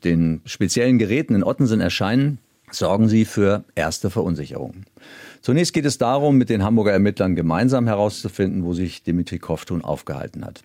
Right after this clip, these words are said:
mit wem er Kontakt hatte. In diesem Zusammenhang werden Wohnungen zunächst auf Kontaminationen grob abgescannt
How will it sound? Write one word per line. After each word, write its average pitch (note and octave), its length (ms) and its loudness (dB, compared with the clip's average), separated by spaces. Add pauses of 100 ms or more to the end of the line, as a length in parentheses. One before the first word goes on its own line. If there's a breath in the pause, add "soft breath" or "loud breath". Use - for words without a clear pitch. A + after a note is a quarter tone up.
(160)
mit D#2+ 160 -4
wem E2+ 180 0
er F2 80 -2
Kontakt F2+ 440 -2
hatte. - 200 -14 (920 loud breath)
In G2+ 120 2
diesem F3 220 4
Zusammenhang B2+ 560 2
werden G#2 240 2
Wohnungen C3 320 4
zunächst G#2+ 520 0 (220)
auf G2 160 -4
Kontaminationen A#2 1120 2
grob F#2+ 480 0
abgescannt - 720 -10